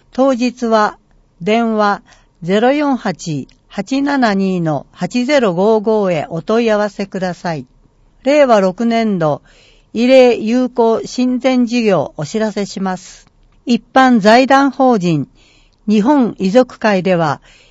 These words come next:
慰霊有効親善事業を実施します。この事業は、戦没者の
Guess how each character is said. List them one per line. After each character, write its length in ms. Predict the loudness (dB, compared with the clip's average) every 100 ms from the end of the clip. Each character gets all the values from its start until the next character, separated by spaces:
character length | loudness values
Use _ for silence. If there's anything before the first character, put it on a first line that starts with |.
| _
慰 120 | -2 4
霊 280 | 6 6
有 280 | 4 0 0
効 260 | 2 2 2
親 320 | 0 0 2
善 240 | 2 2
事 160 | 2 2
業 180 | 2 2
を 80 | 0
実 180 | -2
施 220 | -4 -6 -6
し 140 | -2
ま 180 | -2 -2
す。 220 | -8 -20 _ _ _ _ _ _
こ 160 | -2 0
の 120 | 2
事 180 | 0 2
業 280 | 4 4
は、 240 | 2 0 -4 _ _ _
戦 340 | -2 0 2
没 180 | 0 -2
者 240 | -2 0
の 260 | 0 -2